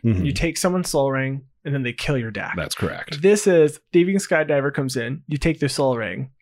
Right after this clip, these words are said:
Speaker 2: you don't block with whatever they're trying to, or I guess they can use a creature removal to remove this, but the Sol Ring was stolen, and it's not until this leaves the battlefield, it's just, it's mine now.
Speaker 1: Mm-hmm.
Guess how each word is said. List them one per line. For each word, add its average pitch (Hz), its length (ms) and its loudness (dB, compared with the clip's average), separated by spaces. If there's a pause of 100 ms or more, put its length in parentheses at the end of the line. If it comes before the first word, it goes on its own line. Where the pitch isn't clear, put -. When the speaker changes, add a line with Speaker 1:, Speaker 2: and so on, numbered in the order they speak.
Speaker 2:
you 151 160 4
don't 160 340 4
block 131 400 2
with 139 140 0
whatever 135 260 2
they're 131 100 4
trying 135 220 0
to, 131 80 -4 (280)
or 170 200 6
I 165 60 6
guess 160 180 4
they 156 140 4
can 139 160 2
use 135 160 4
a 120 40 -4
creature 131 380 -2
removal 120 360 -4
to 127 140 -6
remove 120 240 -6
this, 113 160 -6
but - 200 -8
the 113 60 -8
Sol 143 260 0
Ring 139 160 2
was 117 160 -4
stolen, 147 500 4 (240)
and 147 120 0
it's 143 140 -2
not 185 200 2
until 190 520 4 (180)
this 135 180 0
leaves 123 160 -4
the 120 80 -8
battlefield, 113 480 -4
it's 147 100 -4
just, 156 240 -4
it's 139 160 -6
mine 160 240 2
now. 104 260 -4
Speaker 1:
Mm-hmm. 117 280 2